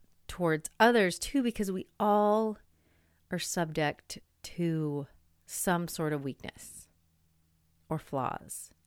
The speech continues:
Nobody is perfect. As Hannah Montana would say back in the day, <laughs> nobody's perfect.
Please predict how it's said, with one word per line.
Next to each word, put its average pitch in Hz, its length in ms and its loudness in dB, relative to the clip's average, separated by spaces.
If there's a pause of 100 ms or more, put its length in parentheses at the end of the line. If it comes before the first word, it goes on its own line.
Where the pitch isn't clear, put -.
(100)
Nobody 160 1000 0 (460)
is - 160 -4
perfect. - 680 -6 (1600)
As 165 160 0
Hannah 160 240 -2
Montana 156 480 -4
would 151 200 -8
say 123 440 -4 (140)
back 131 260 -4
in 151 100 -4
the 143 60 -4
day, 120 400 -2 (920)
<laughs> - 840 -2
nobody's 247 380 0
perfect. 156 480 2